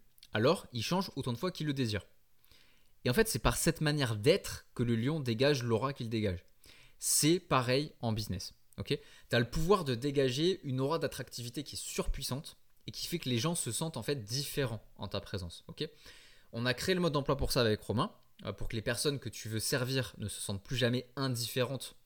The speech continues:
face à ton travail et qu'elles aient envie d'en savoir plus. Donc, je sais pas quand est-ce que tu écoutes ce podcast. Si tu m'écoutes avant, euh, alors je vais regarder vite fait la, <laughs> la date, euh, avant le dimanche sept, euh, avril, on est en tarif de lancement. T'économises deux cents euros du coup sur le programme Aura. Je te laisse découvrir du coup.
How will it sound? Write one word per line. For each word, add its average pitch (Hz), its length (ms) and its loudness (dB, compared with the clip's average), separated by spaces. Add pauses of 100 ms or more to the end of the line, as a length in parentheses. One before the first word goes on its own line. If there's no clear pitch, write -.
(220)
face 107 160 -4
à 107 60 -2
ton 104 120 -6
travail 113 440 0
et 120 60 -8
qu'elles 101 180 -2
aient 131 60 -2
envie 151 120 -4
d'en 131 100 -6
savoir 120 280 -4
plus. - 240 -18 (380)
Donc, 113 160 -4 (100)
je 143 120 -6
sais 165 140 0
pas 196 140 2
quand 180 180 -2
est-ce - 100 0
que 165 100 -6
tu 156 120 -10
écoutes - 160 -4
ce 165 60 -2
podcast. - 340 -6
Si - 60 -10
tu - 120 -6
m'écoutes 156 460 -4 (100)
avant, 143 560 2
euh, 110 640 0 (800)
alors 107 180 -4
je 98 60 -8
vais 107 80 -2
regarder 107 260 0
vite 107 180 -8
fait 127 120 -2
la, 98 200 -2 (160)
<laughs> - 180 -10
la 110 120 -4
date, 127 320 -2 (520)
euh, 104 280 0
avant 143 220 2
le 147 80 2
dimanche 156 340 -2
sept, - 520 0 (300)
euh, 113 400 0
avril, 123 500 0 (640)
on 117 120 -4
est 147 40 2
en 160 60 2
tarif 151 280 2
de 139 60 0
lancement. 123 320 -2
T'économises 113 480 -2
deux 123 140 0
cents 135 200 -2
euros 123 160 0
du 113 120 -8
coup - 120 -12
sur - 140 -8
le 101 60 -2
programme 95 440 -2
Aura. 113 320 4
Je - 40 -8
te - 100 -8
laisse 95 160 -6
découvrir 107 400 -6
du 101 100 -8
coup. - 180 -12